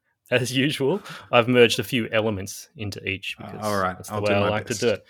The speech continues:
Speaker 1: Statement number one. Galen, the O G, you know, the original
Speaker 2: Mm-hmm.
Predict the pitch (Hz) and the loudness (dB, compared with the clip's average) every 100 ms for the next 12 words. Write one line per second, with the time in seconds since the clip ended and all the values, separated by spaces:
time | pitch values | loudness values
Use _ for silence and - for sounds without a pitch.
0 | - - _ - - 123 143 156 160 160 | -20 -20 _ -8 0 2 2 0 -2 -2
1 | - _ 107 113 139 131 117 90 - _ | -8 _ -6 0 0 2 0 -2 -12 _
2 | _ _ _ - 117 135 120 98 196 - | _ _ _ -2 4 4 4 -2 -8 -12
3 | _ _ _ 117 113 120 104 110 110 131 | _ _ _ 0 4 2 4 2 2 0
4 | 101 98 98 101 98 101 98 95 110 104 | -2 -2 -2 -2 -2 -4 -4 -4 -6 -6